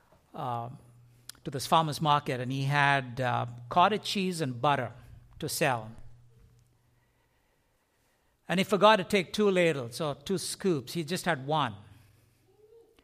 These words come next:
So he said, "Okay, I'm gonna just use the same for the cottage cheese and for the butter." And very soon, he didn't know which was which.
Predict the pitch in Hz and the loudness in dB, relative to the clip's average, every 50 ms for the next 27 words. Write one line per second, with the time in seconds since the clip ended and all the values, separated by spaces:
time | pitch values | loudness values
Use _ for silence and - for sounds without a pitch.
0 | _ _ _ _ _ _ _ _ _ - - - 180 160 190 233 214 - 196 180 | _ _ _ _ _ _ _ _ _ -14 -6 -4 -2 0 0 0 0 0 2 2
1 | 170 170 165 170 160 - 196 170 156 165 190 190 185 175 143 143 156 139 - - | 2 2 -2 -4 -4 -2 0 0 0 0 0 0 0 -2 -2 -4 -4 -4 -6 -8
2 | - - 160 151 151 151 139 120 - 143 - - - 196 185 175 165 151 143 143 | -8 -6 -4 -4 -4 -4 -6 -6 -6 -6 -4 0 2 2 2 2 2 0 -2 -4
3 | 135 - - - 175 147 143 143 139 139 135 127 139 135 - - 180 170 160 143 | -6 -8 -8 -6 -4 -2 -2 -2 -2 -4 -4 -6 -8 -6 0 2 2 4 2 0
4 | - - - 180 160 147 131 135 143 127 - 160 139 135 127 120 151 156 151 147 | -4 -6 -6 -6 -4 -6 -4 -6 -8 -6 -6 -6 -6 -6 -4 -2 0 0 0 0
5 | 143 139 139 135 139 139 143 175 190 175 160 - - - - 196 175 165 151 143 | 0 -2 -2 -2 -4 -2 0 0 0 0 -2 -2 -4 -2 0 0 0 0 -2 -2
6 | 139 139 170 160 185 175 165 165 165 156 143 156 - - 165 147 120 120 147 165 | -2 -2 0 0 0 0 0 0 0 0 -2 -4 -6 -4 -6 -6 -4 -2 -2 -2
7 | 147 - - - - - - - | -2 -4 -6 -14 -14 -14 -16 -18